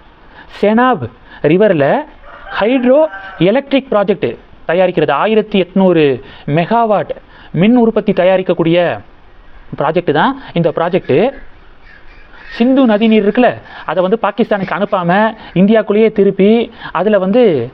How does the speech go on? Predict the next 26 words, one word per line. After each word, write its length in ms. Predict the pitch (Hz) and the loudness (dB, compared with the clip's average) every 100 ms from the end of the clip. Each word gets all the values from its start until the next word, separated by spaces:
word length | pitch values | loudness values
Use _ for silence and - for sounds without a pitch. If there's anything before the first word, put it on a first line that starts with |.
| - - - | -16 -20 -6
எலக்ட்ரிக் 460 | 165 220 269 269 - | -2 0 0 -4 0
ப்ராஜெக்டை 380 | 196 196 - 165 | -2 0 -2 0
வந்து 140 | 208 | 2
உருவாக்கக்கூடிய 760 | 185 202 185 - 165 202 139 - - - - - - - | 2 2 0 0 2 2 0 -6 -14 -20 -20 -20 -12 -4
பிளானு, 300 | 180 165 113 - - - | -2 -2 -6 -10 -20 -10
வேற 240 | 139 170 180 | -4 -2 0
லெவல் 260 | 180 208 | 0 0
பிளானு. 360 | 190 170 156 220 302 - - | 0 -2 0 -2 -2 -12 -4
இதன் 180 | 185 208 | 0 2
மூலமாக 360 | 226 226 240 | 2 2 2
ஜம்மு 280 | 202 208 277 | 0 2 2
காஷ்மீருக்கு 480 | - 214 226 208 208 | 2 0 2 0 0
தேவையான 580 | 202 202 202 180 208 302 - - - | 0 2 0 0 -2 -4 -8 -12 -2
மின்சார 420 | 214 277 269 262 220 180 147 131 127 - - - - - - - - | 0 2 0 2 2 2 0 -2 -8 -16 -20 -20 -20 -20 -20 -20 -6
தேவை 240 | - 226 220 | 0 2 2
இருக்குல்ல, 240 | 208 208 220 117 - - | 2 2 0 -2 -12 -8
அது 140 | 175 190 | -4 -2
வந்து 200 | 185 233 | 0 2
இதுல 200 | 180 233 | 2 2
இருந்தே 340 | 226 226 285 | 2 4 2
நம்ம 180 | 269 196 | 2 0
வந்து 340 | 180 208 160 147 | 2 2 0 0
யூஸ் 180 | 202 - | -2 -2
பண்ணிக்கலாம் 460 | 175 151 156 139 110 - - | -4 -2 -2 -2 -6 -14 -8
அப்படின்னு 320 | 147 202 220 | -4 0 0
சொல்லிட்டு 260 | 170 151 | -2 0